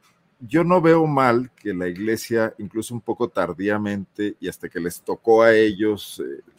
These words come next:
la afectación, se sume a este reclamo, eh, de, de que el país requiere paz y requiere acciones de gobierno más eficaces y más contundentes para traerla y para combatir las,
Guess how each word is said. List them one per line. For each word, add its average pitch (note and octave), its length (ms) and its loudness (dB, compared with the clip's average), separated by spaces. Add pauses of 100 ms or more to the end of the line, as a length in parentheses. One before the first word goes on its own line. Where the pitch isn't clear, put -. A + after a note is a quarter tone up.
la D#2+ 140 -10
afectación, G#2 880 -6 (420)
se - 200 -18
sume G#2 320 -4
a G2+ 40 0
este G#2 220 -6
reclamo, F#2 680 -4 (580)
eh, - 100 -14
de, E2+ 440 -4 (120)
de F2 120 -12
que - 120 -12
el E2+ 80 -10
país G2 440 -4
requiere F#2 420 -4
paz F2+ 440 -2
y - 40 -16
requiere E2+ 340 -8
acciones F2+ 320 -8
de E2+ 80 -4
gobierno E2+ 640 -4 (640)
más F#2 220 -8
eficaces F#2+ 600 -6
y F#2 60 -8
más F#2 220 -6
contundentes F#2 1000 -8 (480)
para F2 200 -4
traerla G#2+ 600 0
y F2 60 -4
para F2 240 -6
combatir F#2 540 -2 (220)
las, E2 540 -10